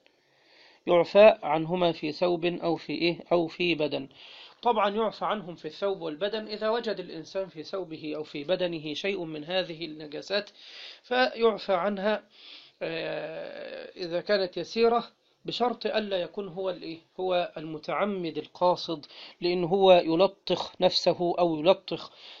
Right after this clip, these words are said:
ثوبه بها. فإذا كان الإنسان تعمد هذا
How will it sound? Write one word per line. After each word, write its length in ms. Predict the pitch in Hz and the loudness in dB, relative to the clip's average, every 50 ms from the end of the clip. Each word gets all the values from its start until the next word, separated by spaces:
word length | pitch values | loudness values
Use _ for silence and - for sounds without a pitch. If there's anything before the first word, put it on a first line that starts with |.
| - | -6
ثوبه 500 | - - 202 196 185 165 180 151 185 190 | 0 2 4 4 4 4 2 4 4 4
بها. 300 | 170 220 196 160 160 - _ - - - - - | 6 4 2 2 0 -8 _ -16 -20 -20 -2 4
فإذا 320 | - 240 240 240 247 240 | 8 10 10 12 10 10
كان 240 | 240 262 262 262 247 | 12 12 12 12 10
الإنسان 560 | 233 220 202 196 190 175 - 233 240 226 202 | 8 6 4 2 2 4 6 6 6 6 6
تعمد 500 | 208 196 160 180 214 208 196 180 156 151 | 6 6 6 6 6 4 4 2 2 4
هذا 360 | 156 180 208 202 233 240 214 | 8 10 10 10 10 6 4